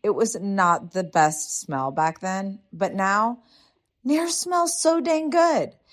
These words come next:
Nair will save so much time, and the best part is no nicks,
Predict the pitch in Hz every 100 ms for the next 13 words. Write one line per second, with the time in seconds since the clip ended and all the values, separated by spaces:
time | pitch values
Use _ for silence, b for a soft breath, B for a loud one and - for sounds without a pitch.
0 | b b 214 226 240 247 240 226 - -
1 | - - 226 233 269 285 - 214 175 165
2 | 170 - 190 185 214 226 - 202 180 170
3 | 170 - 196 214 233 202 196 196 -